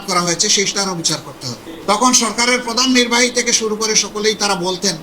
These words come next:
এবং এটি আইনের কথা, যে আইন সকলের সমান, কেউ আইনকে ফাঁকি দিতে পারবেন না। আমরা সেই সমান আইনের প্রয়োগটা এখন দেখতে চাই।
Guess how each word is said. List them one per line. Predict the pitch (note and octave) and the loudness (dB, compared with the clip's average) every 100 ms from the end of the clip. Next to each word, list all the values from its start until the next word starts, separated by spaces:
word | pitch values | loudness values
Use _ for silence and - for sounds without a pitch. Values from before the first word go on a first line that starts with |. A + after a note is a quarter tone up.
| - F#3 | -12 -10
এবং | F#3+ F#3+ | -6 -2
এটি | F#3 A#3 | -2 0
আইনের | G3+ F#3 F#3 F#3 F#3 | 0 0 -4 -4 -4
কথা, | - F3 D3+ - - - - | -2 0 -2 -4 -18 -12 -4
যে | D#3 | 0
আইন | F3+ G#3 | 0 2
সকলের | G3 F3+ F3+ F#3 - - - | 2 0 -6 -8 -14 -10 -2
সমান, | - C3 A#2+ - - - - | -2 -2 -8 -10 -18 -18 0
কেউ | G3+ G3 | 2 4
আইনকে | G3+ G#3 | 2 0
ফাঁকি | G3 F#3+ F#3 | 0 0 -2
দিতে | F#3 G3 | -2 -2
পারবেন | F#3+ F3 E3+ F3+ | 0 0 0 -2
না। | D3+ A#2 - - - - - - | -2 -4 -8 -18 -20 -18 -12 -2
আমরা | F#3+ G#3+ | 2 4
সেই | G#3+ G#3+ | 4 4
সমান | - F#3 G3+ G3+ | 2 2 0 0
আইনের | F#3 F#3+ F#3 | 0 0 -2
প্রয়োগটা | F#3 F3+ F3+ E3+ | -2 -4 0 -2
এখন | E3 D3 | -2 -4
দেখতে | C3+ - | -4 -4
চাই। | B2 - | -6 -6